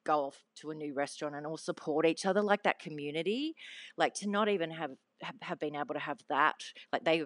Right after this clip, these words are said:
obviously couldn't have it there, but, like, even from Sydney to there, like, so I'm super keen to get down there and, you know, support,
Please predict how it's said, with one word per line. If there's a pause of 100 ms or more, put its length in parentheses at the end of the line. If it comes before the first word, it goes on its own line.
obviously
couldn't
have
it (280)
there,
but,
like,
even
from (320)
Sydney
to
there,
like,
so (640)
I'm
super
keen
to
get
down
there
and, (200)
you
know,
support,